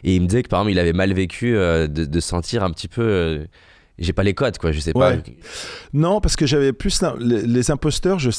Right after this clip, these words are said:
Speaker 2: les vrais imposteurs, je les, je les reconnaissais.
Speaker 1: C'est quoi un vrai imposteur ?
Speaker 2: Les vrais imposteurs, c'était justement ceux qui se donnaient des grands airs d'acteurs citoyens, de, euh, de mo-, motivation politique. Il y en avait des, des sincères, et il y en avait d'autres qui étaient vraiment dans une posture,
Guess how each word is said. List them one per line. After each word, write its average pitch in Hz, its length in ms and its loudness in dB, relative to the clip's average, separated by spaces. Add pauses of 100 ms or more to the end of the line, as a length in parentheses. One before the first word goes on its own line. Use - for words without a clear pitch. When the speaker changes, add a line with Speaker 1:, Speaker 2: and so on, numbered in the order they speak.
Speaker 2:
les 117 160 2
vrais 160 220 0
imposteurs, 160 460 0
je 120 120 -4
les, 101 340 2
je 95 60 -8
les 110 80 -2
reconnaissais. 107 480 -6 (340)
Speaker 1:
C'est - 120 -4
quoi 101 180 0
un 90 60 2
vrai 82 100 0
imposteur ? 80 340 -2
Speaker 2:
Les 95 60 -6
vrais 160 220 0
imposteurs, 156 500 0
c'était - 260 -2
justement 143 440 0
ceux 131 160 -4
qui 117 180 -8
se 104 60 -6
donnaient 110 280 0
des 113 140 0
grands 107 320 0
airs 135 320 0
d'acteurs 117 320 -2
citoyens, 110 960 0
de, 85 600 0 (640)
euh, - 240 -8
de - 120 -10
mo-, 95 200 -4
motivation 101 520 -2
politique. 110 760 -2 (100)
Il 92 40 -14
y - 20 0
en 101 60 2
avait 104 180 2
des, 95 220 0
des 92 140 -2
sincères, 180 420 0
et 151 40 2
il - 20 0
y 123 40 0
en 113 40 2
avait 104 180 0
d'autres 131 180 -2
qui - 60 -16
étaient - 140 -6
vraiment 113 180 0
dans 135 80 -2
une 101 180 -2
posture, 143 720 -4